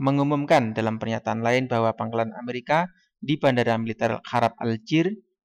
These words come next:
yang terletak di timur laut Suriah menjadi sasaran serangan roket. Selama beberapa hari terakhir, perlawanan Irak telah berulang kali menargetkan pangkalan militer Amerika Serikat untuk mendukung rakyat Palestina dengan serangan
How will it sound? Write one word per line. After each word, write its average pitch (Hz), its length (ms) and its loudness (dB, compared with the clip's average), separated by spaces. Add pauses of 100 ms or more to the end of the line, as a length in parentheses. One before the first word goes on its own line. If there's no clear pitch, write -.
yang 165 240 0
terletak 139 400 0
di 117 80 -10
timur 117 240 -4
laut 113 240 0
Suriah 127 480 0
menjadi 117 400 -8
sasaran 110 560 -2
serangan 110 400 -2
roket. 123 400 0 (960)
Selama 113 400 2
beberapa 113 400 0
hari 120 160 0
terakhir, 131 480 0
perlawanan 110 400 0
Irak 120 400 -2
telah 135 240 0
berulang 156 320 0
kali 170 240 2
menargetkan 113 560 -4
pangkalan 113 320 -4
militer 110 240 -6
Amerika 113 320 -4
Serikat 185 400 -4 (480)
untuk 185 320 -2
mendukung 120 400 -2
rakyat 117 560 -2
Palestina 120 720 -4 (800)
dengan 117 560 -2
serangan 131 720 0